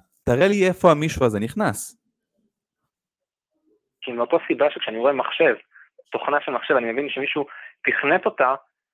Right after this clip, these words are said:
Speaker 2: והוציא את הרעיון שלו אל הפועל, אז גם הצורה הזאת של הפתית שלג חייב להיות שמישהו ח-,
Speaker 1: למה
Speaker 2: חשב,
Speaker 1: אתה חו-, למה אתה
Speaker 2: חשב
Speaker 1: חושב
Speaker 2: עליה,
Speaker 1: שהאנלוג-,
Speaker 2: ובעזרת חוקים
Speaker 1: כן.
Speaker 2: יצר אותה.
Speaker 1: ל-, ל-, למה אתה חושב שהאנלוגיה הזאת, אה, אה,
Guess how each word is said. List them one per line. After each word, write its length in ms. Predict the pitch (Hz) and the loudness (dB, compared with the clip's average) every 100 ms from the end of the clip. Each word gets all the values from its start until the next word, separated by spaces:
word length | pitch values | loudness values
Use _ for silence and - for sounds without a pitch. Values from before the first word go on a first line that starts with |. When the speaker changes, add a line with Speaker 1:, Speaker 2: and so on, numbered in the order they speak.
| _ 110 | _ 0
Speaker 2:
והוציא 260 | 127 127 156 | 0 2 0
את 60 | |
הרעיון 280 | 143 127 139 147 | 2 0 0 0
שלו 160 | 135 | 0
אל 60 | 127 | 0
הפועל, 400 | - 233 180 180 135 | 2 4 4 2 -8
אז 80 | 123 | -6
גם 160 | 139 143 | -4 -4
הצורה 420 | 151 - 156 220 | -8 -6 -2 0
הזאת 160 | 196 143 131 | 0 -2 -2
של 80 | 127 | -4
הפתית 280 | - 175 | -2 -2
שלג 380 | - 220 170 151 - _ _ - - | 0 2 2 0 -6 _ _ -8 -2
חייב 240 | 123 135 | 0 2
להיות 220 | 165 135 131 | 2 0 0
שמישהו 480 | 117 123 - 139 - - | -4 -4 -4 -6 -10 -14
ח-, 40 | - - | -8 0
Speaker 1:
למה 160 | 110 123 | 4 6
Speaker 2:
חשב, 0 | 156 | 4
Speaker 1:
אתה 100 | 147 | 4
חו-, 140 | - - | 0 0
למה 260 | 117 143 190 | 4 6 6
אתה 120 | 156 | 4
Speaker 2:
חשב 100 | 117 | 4
Speaker 1:
חושב 120 | 113 | 6
Speaker 2:
עליה, 100 | 120 117 | 6 6
Speaker 1:
שהאנלוג-, 300 | 117 120 104 107 | 6 6 6 6
Speaker 2:
ובעזרת 120 | 190 | 4
חוקים 380 | - 220 269 190 | -4 -6 -4 0
Speaker 1:
כן. 120 | 92 | 2
Speaker 2:
יצר 140 | 92 233 | 2 0
אותה. 280 | 240 131 113 | -2 -4 0
Speaker 1:
ל-, 280 | - 127 147 | 0 2 0
ל-, 40 | - | 2
למה 220 | 123 180 | 4 4
אתה 140 | 262 170 | 4 2
חושב 320 | 131 - 117 | 0 2 2
שהאנלוגיה 920 | - 110 110 - 107 101 104 107 110 | 4 2 2 2 2 4 8 8 10
הזאת, 300 | 104 101 - | 8 6 6
אה, 380 | 95 92 92 90 85 101 113 - 101 - | 6 6 6 2 -6 -16 -20 -14 -10 -6
אה, 140 | 92 | -4